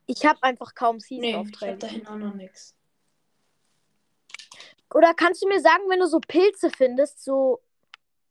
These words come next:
Speaker 1: so, so Blue Shield-Pilze?
Speaker 2: Ja, lass mal dahin gehen, wo ich markiert hab.
Speaker 1: Okay.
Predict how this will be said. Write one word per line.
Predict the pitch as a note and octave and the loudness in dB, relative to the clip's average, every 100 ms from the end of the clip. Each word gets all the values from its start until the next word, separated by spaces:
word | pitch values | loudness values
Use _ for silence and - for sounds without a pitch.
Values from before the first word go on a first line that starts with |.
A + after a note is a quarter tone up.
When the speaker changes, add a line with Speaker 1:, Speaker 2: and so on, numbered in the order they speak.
| _ _ _ - - _ _ _ _ _ _ _ _ - _ _ _ _ | _ _ _ -20 -20 _ _ _ _ _ _ _ _ -20 _ _ _ _
Speaker 1:
so, | B3+ A#3 B3+ B3+ A#3 - _ _ _ _ - | -20 0 2 4 2 -2 _ _ _ _ -20
so | G#3+ B3 A#3+ A3 A3 G#3 - | -8 0 0 0 -2 -6 -6
Blue | C4+ F4+ | 0 2
Shield-Pilze? | F4 C4 A3 B3+ B3 D4+ F#4+ _ _ - _ _ - | 2 -4 -4 -4 -2 -2 -4 _ _ -20 _ _ -12
Speaker 2:
Ja, | A#3 A#3 A#3 - _ | -8 -8 -10 -20 _
lass | - C#4+ E4 | -6 0 4
mal | D#4 | 4
dahin | D#4 D#4 D4+ | 6 6 4
gehen, | C#4+ C#4 C#4 | 2 0 -2
wo | C#4 | -4
ich | C#4 | -8
markiert | C4 B3+ C4+ B3+ | -10 -8 -8 -10
hab. | G#3+ F#3 _ _ _ _ _ _ _ _ _ _ _ _ _ _ _ _ _ _ _ _ _ _ _ _ _ _ _ _ _ _ _ _ _ _ _ | -12 -20 _ _ _ _ _ _ _ _ _ _ _ _ _ _ _ _ _ _ _ _ _ _ _ _ _ _ _ _ _ _ _ _ _ _ _
Speaker 1:
Okay. | - A3 A3 | -20 -12 -10